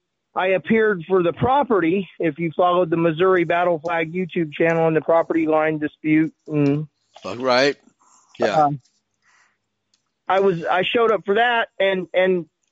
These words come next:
Speaker 1: uh, they indicted me on the other charges and it was thirty-five hundred. So they owe me fifteen hundred back on the original fifteen hundred where they kicked our front door in
Speaker 2: Right.
Speaker 1: and arrested me for a YouTube video.
Speaker 2: <laughs>
Speaker 1: Uh,
Speaker 2: Yeah.
Speaker 1: you know I'm arrest-, you know I'm arrested for making a YouTube video.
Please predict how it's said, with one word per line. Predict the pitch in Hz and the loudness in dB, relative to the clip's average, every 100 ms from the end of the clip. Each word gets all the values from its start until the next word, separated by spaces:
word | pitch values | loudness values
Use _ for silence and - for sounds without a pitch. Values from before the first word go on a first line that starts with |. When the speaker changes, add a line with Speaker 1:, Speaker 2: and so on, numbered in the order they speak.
| _ | _
Speaker 1:
uh, | 170 170 165 | -2 0 2
they | 180 | 0
indicted | 180 196 202 190 | 0 0 -2 0
me | 202 | 0
on | 196 | 0
the | 196 | 0
other | 208 233 | 0 -2
charges | 196 196 185 185 196 - | -2 0 0 0 -4 -4
and | 135 - 190 | -6 -2 -2
it | 185 | -2
was | 175 - | -4 -2
thirty-five | 214 214 190 208 202 196 | 0 0 0 0 0 0
hundred. | 220 202 135 | 0 -2 -2
So | 180 | 0
they | 185 226 | 0 0
owe | 262 | 2
me | 226 | 0
fifteen | 190 240 247 - 202 180 | 0 -2 -2 -2 0 0
hundred | 185 165 147 | 0 -2 -2
back | 190 208 190 | -2 -2 -2
on | 165 | 0
the | 165 | 0
original | 160 190 175 175 | 0 -2 -2 -4
fifteen | 156 185 - 180 175 | -2 -4 -4 -4 -2
hundred | 180 175 156 | 0 0 0
where | 165 | 0
they | 147 | 0
kicked | - 202 - | -2 -2 0
our | 151 | -2
front | - 185 - | 0 -2 -2
door | 151 214 220 170 | 0 2 2 2
in | 143 143 190 - - | 2 -2 -4 -10 -12
Speaker 2:
Right. | 139 127 139 | -6 0 4
Speaker 1:
and | 240 185 | 6 4
arrested | 185 - 202 | 2 -2 -4
me | 170 175 | -2 -2
for | - 185 | 0 -2
a | 165 | 0
YouTube | 202 285 220 214 175 | 0 -2 -2 0 0
video. | 139 131 147 131 123 101 95 _ _ - | -2 -2 -2 0 0 -2 -6 _ _ -2
Speaker 2:
<laughs> | 285 262 - - - 175 _ - 156 _ - | 4 4 2 -14 -6 -6 _ -6 -6 _ -8
Speaker 1:
Uh, | 139 151 131 - _ - - - - - | -6 -4 -4 -6 _ -20 -20 -20 -10 2
Speaker 2:
Yeah. | 196 202 | 6 6
Speaker 1:
you | 262 | 6
know | |
I'm | 247 214 | 2 2
arrest-, | 202 202 190 | 2 0 0
you | 233 | -2
know | 269 220 | 0 0
I'm | 196 180 | 0 0
arrested | 170 170 - 190 | 2 0 -2 -6
for | 190 185 | -2 0
making | 175 175 185 | 0 0 0
a | 196 | 0
YouTube | 240 285 247 | 0 0 0
video. | 156 151 123 107 | 0 -2 -2 -6